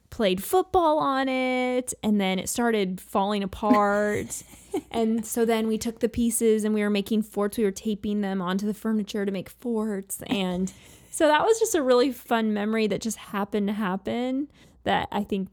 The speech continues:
Speaker 1: we probably will have be a tradition
Speaker 2: Mm-hmm.
Speaker 1: in the years to come. When I was little, my mom had an advent calendar that she made herself out of felt, and we would
Speaker 2: Mm-hmm.
Speaker 1: t-,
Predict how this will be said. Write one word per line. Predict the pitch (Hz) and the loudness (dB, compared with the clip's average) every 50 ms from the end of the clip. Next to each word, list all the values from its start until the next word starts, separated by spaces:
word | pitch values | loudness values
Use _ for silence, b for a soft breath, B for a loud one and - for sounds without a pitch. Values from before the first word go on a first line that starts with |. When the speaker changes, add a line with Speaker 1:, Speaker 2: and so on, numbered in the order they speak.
| - - | -10 -10
Speaker 1:
we | 190 180 185 196 196 185 | -8 -4 -2 -2 -2 -2
probably | 185 - 180 165 165 170 170 170 | -4 -4 -6 -6 -4 -4 -4 -4
will | 170 165 165 165 160 170 175 175 - _ _ _ _ _ _ _ _ _ _ - | -4 -6 -6 -6 -6 -6 -8 -10 -12 _ _ _ _ _ _ _ _ _ _ -12
have | 151 156 160 165 175 175 | -10 -10 -10 -10 -12 -12
be | - 156 - 156 - - - - | -12 -10 -10 -10 -10 -10 -10 -8
a | - 175 | -8 -8
tradition | - - 180 175 165 - - 180 165 170 175 170 226 | -6 -6 -6 -6 -6 -6 -8 -8 -6 -6 -4 2 4
Speaker 2:
Mm-hmm. | 240 247 214 262 220 220 220 226 240 254 233 | 4 4 6 4 4 4 4 4 4 4 4
Speaker 1:
in | 214 | 2
the | 202 190 | 2 0
years | 180 170 180 185 - | 0 -2 -2 -4 -4
to | - 185 | -6 -8
come. | - - 175 175 180 180 - _ _ _ _ _ _ _ _ | -6 -6 -4 -4 -4 -6 -6 _ _ _ _ _ _ _ _
When | - 240 233 208 | -2 0 0 2
I | 202 214 | 2 4
was | 226 233 - 220 | 4 4 4 2
little, | 214 202 202 196 | 2 2 2 0
my | 190 - | 0 -2
mom | 117 - - 180 208 | -2 -2 -2 -2 -2
had | 196 185 185 | -2 -2 -2
an | 185 - - | -2 -4 -4
advent | - 185 208 220 208 196 170 - | -2 -2 0 0 0 -2 -4 -4
calendar | - - 175 160 156 156 156 - - - 110 190 190 b b b b b - | -6 -6 -6 -6 -4 -4 -4 -6 -6 -6 -6 -6 -8 b b b b b -8
that | 190 175 - - | -6 -6 -6 -6
she | - - - 240 240 233 | -8 -6 -2 0 0 0
made | 214 208 185 180 180 180 | 0 0 0 -2 -4 -4
herself | 208 202 - - - 214 180 165 143 156 175 185 - - - - - - _ _ _ _ 262 269 - _ _ - | -6 -6 -6 -6 -4 -2 -2 -2 -2 -2 -4 -6 -8 -12 -16 -18 -18 -20 _ _ _ _ -20 -20 -20 _ _ -6
out | 185 180 180 | -4 -4 -4
of | 165 | -6
felt, | - - - 202 175 170 175 180 175 - - 208 | -8 -8 -6 -6 -4 -4 -6 -8 -8 -8 -6 -4
and | 190 185 226 | 0 2 2
we | 185 196 196 | 2 2 2
would | 185 185 190 | 0 -2 -4
Speaker 2:
Mm-hmm. | 196 - - | -6 -8 -12
Speaker 1:
t-, | - | -16